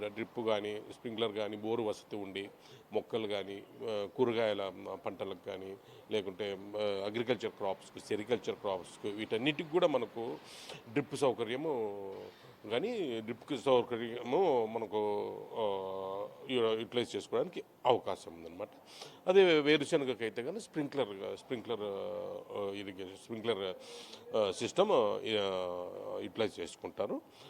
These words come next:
దీనికి సంబంధించి మనకు, ఆ,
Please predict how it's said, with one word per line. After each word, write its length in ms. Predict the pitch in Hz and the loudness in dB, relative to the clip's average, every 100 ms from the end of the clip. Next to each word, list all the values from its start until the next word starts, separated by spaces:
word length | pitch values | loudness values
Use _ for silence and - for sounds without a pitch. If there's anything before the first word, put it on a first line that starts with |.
| - - 147 | -20 -8 0
దీనికి 640 | 185 185 147 131 127 117 101 | 0 2 0 2 0 -2 0
సంబంధించి 520 | 127 120 113 107 185 | 2 2 0 -4 -2
మనకు, 540 | 151 117 98 117 113 - - - - - - | 0 0 0 -2 -4 -8 -20 -20 -20 -14 -2
ఆ, 600 | 113 110 110 107 104 107 | 2 4 4 2 0 -4